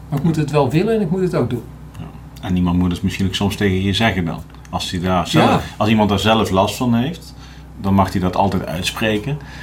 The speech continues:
Speaker 2: En de ander hoeft daar niks mee te doen. Maar degene die het uit wil spreken, moet het niet, niet uitspreken omdat hij zelf denkt dat dat niet kan.
Speaker 1: Ja, en nou ja, en
Speaker 2: Dan
Speaker 1: dat je als
Speaker 2: dan
Speaker 1: groep samen een afspraak maakt. Wij willen gewoon op tijd zijn.
Speaker 2: Ja, mooi.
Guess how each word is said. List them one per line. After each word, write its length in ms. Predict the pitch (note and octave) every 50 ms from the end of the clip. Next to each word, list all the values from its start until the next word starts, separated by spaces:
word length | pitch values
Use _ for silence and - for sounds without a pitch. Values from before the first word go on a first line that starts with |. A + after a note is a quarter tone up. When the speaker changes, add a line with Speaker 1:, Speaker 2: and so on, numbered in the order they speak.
| - - - -
Speaker 2:
En 100 | - F#2
de 60 | -
ander 240 | F2+ G2 F#2+ F2+ F2
hoeft 160 | F#2 F2+ -
daar 100 | F2+ F2
niks 180 | F2+ F2+ -
mee 140 | - F2+ F2 D#2+
te 120 | - E2
doen. 260 | D#2 F#2 G2+ B2+ C#3 - - - - - -
Maar 260 | F2 F2 F2 F2 F2 - -
degene 340 | - F#2+ F#2 G2 G2+ G2 F#2+ F#2+
die 80 | F#2
het 100 | F2+ -
uit 160 | F2+ G2+ G2
wil 100 | F2+ G2
spreken, 360 | F#2+ - - G#2 G2+ F#2 - G2
moet 160 | G2 G2 F2+
het 100 | F2+ E2+
niet, 280 | F#2 G#2 G#2 - -
niet 240 | - G2 A2+ A#2 -
uitspreken 520 | - G#2+ G#2 G2+ - - A2+ G#2+ G2+ - G2+
omdat 200 | G2+ G2+ G2 F#2+
hij 140 | F#2+ F#2
zelf 260 | E2+ G#2+ G#2 G#2 G#2 E2+
denkt 200 | G2+ G2 G2 G2
dat 100 | F#2+ F#2
dat 140 | F#2+ F#2
niet 140 | F#2+ G2 F#2+
kan. 280 | - - A2+ F2+ - - - - - - - - - - - -
Speaker 1:
Ja, 320 | - A#3 D3 B2 D3 - -
en 80 | E3
nou 180 | E3 E3+ D#3 D3+
ja, 120 | D#3 -
en 120 | - F#2 F#2
Speaker 2:
Dan 160 | G3+ G3+ G3+
Speaker 1:
dat 140 | G3 F#3+ G3
je 120 | E3+ E3
als 200 | - D3 D3+ D3+
Speaker 2:
dan 80 | - -
Speaker 1:
groep 300 | - - B3 B3 - - - - - - - - - - -
samen 640 | - - - - F#3+ A3 A#3 A#3+ A#3 A3 E3+ D3 B2+
een 120 | C#3 -
afspraak 440 | G3+ G#3 G3+ - - F3 C#3 A#2+ -
maakt. 460 | A#2 G#2+ G#2 - - - - - - - - - - - - -
Wij 200 | E3 F#3+ G#3 G3
willen 200 | G3 G3+ G3 F3+
gewoon 180 | - G3 G3 F3
op 120 | C#3+ -
tijd 260 | - G3+ G#3 G3+ -
zijn. 160 | - - - - - - - -
Speaker 2:
Ja, 180 | F2 E2+ - - - F2+
mooi. 120 | F2 E2+